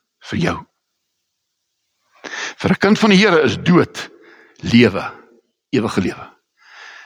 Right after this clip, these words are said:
Ek sluit af. Die Lam van God het gekom om ons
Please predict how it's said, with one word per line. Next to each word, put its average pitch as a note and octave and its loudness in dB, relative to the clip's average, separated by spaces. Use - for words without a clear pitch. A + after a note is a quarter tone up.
Ek C#3 0
sluit C#3+ 2
af. - -6
Die C3 4
Lam F#3 4
van G#3+ 2
God E3 0
het F#3 -2
gekom G#2+ -2
om D3+ 2
ons C#3 0